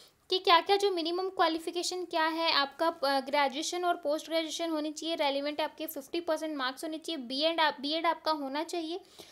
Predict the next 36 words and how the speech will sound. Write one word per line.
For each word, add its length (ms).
ठीक 160
है। 100
उसके 220
बाद 580
आपका 280
जो 140
सीटेट 520
का 160
जो 120
सेकंड 420
पेपर 300
है 80
वो 140
क्वालीफाई 540
होना 260
चाहिए, 220
या 140
फिर 220
आपने 400
एसटेट 420
यानी 220
कि 320
यू-, 340
यूपी 420
है 120
तो 100
यानी 280
कि 80
आपका 360
यूपी 300
टेट 260
क्लियर 240
होना 240
चाहिए, 280
ठीक 200
है। 180